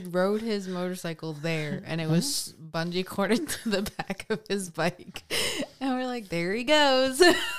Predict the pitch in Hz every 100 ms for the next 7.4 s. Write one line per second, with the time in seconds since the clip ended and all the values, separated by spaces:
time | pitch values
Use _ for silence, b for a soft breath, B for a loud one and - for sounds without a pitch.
0 | - 156 147 151 170 165 165 160 160 -
1 | - 156 156 147 139 147 143 135 151 147
2 | - - B B B _ - 143 143 151
3 | - 147 147 143 139 - 151 143 135 135
4 | - 135 131 147 135 131 127 127 127 139
5 | 131 127 135 - 131 127 127 127 175 180
6 | 135 127 131 - - - - 131 - 123
7 | 131 131 131 127